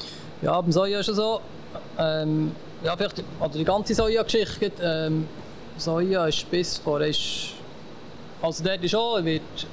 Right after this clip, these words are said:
wird Soja wird angebaut für, äh, für Ölgewinnung.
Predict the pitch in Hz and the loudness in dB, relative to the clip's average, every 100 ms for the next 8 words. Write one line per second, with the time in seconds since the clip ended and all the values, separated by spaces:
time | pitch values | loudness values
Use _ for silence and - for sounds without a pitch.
0 | - - - - - - 160 156 - 175 | -12 -14 -14 -12 -12 -6 -4 -4 0 2
1 | 180 185 160 151 170 180 175 175 175 - | 4 4 2 2 2 2 2 2 0 0
2 | 147 143 139 143 139 165 214 226 220 226 | 0 0 0 -2 0 4 4 4 2 2